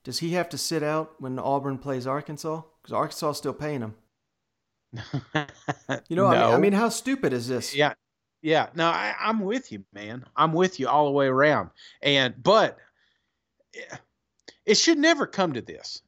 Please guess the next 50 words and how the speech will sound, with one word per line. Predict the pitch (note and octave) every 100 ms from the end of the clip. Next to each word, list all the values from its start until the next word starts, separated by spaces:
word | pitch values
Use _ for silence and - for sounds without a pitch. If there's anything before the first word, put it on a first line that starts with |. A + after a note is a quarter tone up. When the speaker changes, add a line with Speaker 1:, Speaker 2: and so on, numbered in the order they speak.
| _
Speaker 2:
It | E3
should | - G#3
never | A3 G3
come | - E3
to | C#3
this. | B2+ B2
And, | - D3 D3
and | D#3 D3
the | C#3
fact | A3 C4 C4+
that | E3+
the | - D3
S | D#3+ -
E |
C | B2 C#3 A#2+
just | G#2+ D#3+ G3 -
approved | D3+ - F3+ C#3 A2+
it, | - _ _ _
you | A#2+ A2
know, | A#2 A#2+ - -
Speaker 1:
<laughs> | - D3
Speaker 2:
uh, | C3+ -
like | D#3 E3
I |
said, | C#3 G3+ C#3 G2
Gatewood | C#3 G#3+ A3+ F#3+ C3 - _ _ _
went | C#3 F#3+
a | G#2+
long | G#2 C#3 A3
time | A3 A#3+ B3
ago. | D3+ A2+ G#2+
They | C#3
weren't | G#3+ C#4 C#4
planning | - G#3+ A3+ G#3
on | F3+ C#3
playing | F3+ F#3 E3 A2
Kentucky | - G2+ G#2+ F#2+ E3 _ _
Speaker 1:
Mm-hmm. | B2 A2+ A#2 A#2
Speaker 2:
at | C#3 C3+
all. | C3 A#2 - _ _ _ _
And | C#3 C3 B2 A#2+
so | A2+ D#3+ D3
the | C3+
S | F3+ G3+ D3+
E |
C | - F#3+ C#3+
should | - - E3
have | C3 -
proved | - D#3 B2+
this | C#3 B2+ - -